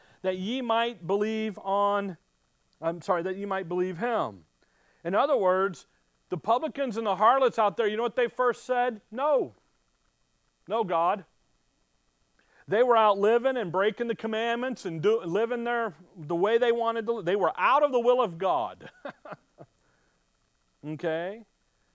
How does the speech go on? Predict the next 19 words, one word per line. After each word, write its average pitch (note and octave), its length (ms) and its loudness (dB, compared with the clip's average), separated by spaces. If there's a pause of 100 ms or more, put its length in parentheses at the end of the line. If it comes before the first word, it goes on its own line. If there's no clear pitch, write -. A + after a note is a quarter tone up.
(440)
John G3+ 480 0
comes, A#3 720 0
Matthew G3+ 500 -6
three, A#3 560 -4 (300)
he G3+ 140 -4
cries G#3 720 0
to B3 280 0
'em. C4+ 220 -4 (1800)
What E3 120 -2
did G#3 120 0
they G#3 160 0
do? E3 400 -2 (800)
They C#3 120 -8
repented. B2+ 720 -10 (1700)
They C#3+ 360 0 (220)
turn G#3 220 -4
around, G#3+ 500 2
they E3 120 -4
repent, E3 760 -4